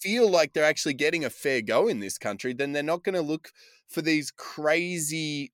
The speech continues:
alternatives, whether it's isis or whether it's becoming a neo-Nazi or whether it's, you know, shooting up a, shooting up a mosque in, um, New Zealand. If people feel like they are living in a supportive community that has their best interests at heart, they're not gonna spiral off into these extremes. So from that perspective, yeah,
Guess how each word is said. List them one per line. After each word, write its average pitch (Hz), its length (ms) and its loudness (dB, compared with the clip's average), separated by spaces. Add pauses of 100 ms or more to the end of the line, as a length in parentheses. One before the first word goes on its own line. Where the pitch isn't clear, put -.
(100)
alternatives, 143 840 0
whether 151 280 2
it's 123 160 -2
isis 147 440 -2
or 127 120 0
whether 120 240 2
it's 113 120 -4
becoming 143 380 -4
a 123 40 -2
neo-Nazi 120 720 0
or 117 60 -2
whether 107 240 -4
it's, 104 220 -6 (360)
you 151 140 -2
know, 127 160 0
shooting 151 480 0
up 120 160 -2
a, 107 380 2
shooting 147 360 -2
up 117 160 -2
a 117 40 -6
mosque 117 440 0
in, 104 360 -4 (420)
um, 98 720 -4 (160)
New 123 220 0
Zealand. 113 580 2 (260)
If 160 220 2
people 208 360 0
feel 180 360 6
like 151 240 4
they 143 200 4
are 151 320 4
living 147 420 0
in 131 80 -2
a 120 60 -2
supportive 131 520 0
community 123 480 -2
that 101 180 -8
has 123 220 0
their 117 140 -4
best 110 280 -4
interests 165 360 -4
at 104 100 -4
heart, 95 320 -4
they're 123 80 0
not 135 240 -2
gonna 156 180 -4
spiral 110 440 0
off 120 200 0
into 120 200 -8
these 101 280 -6
extremes. 131 560 -4
So 120 280 0
from 131 240 -6
that 160 180 -2
perspective, 127 560 -10
yeah, 311 220 -4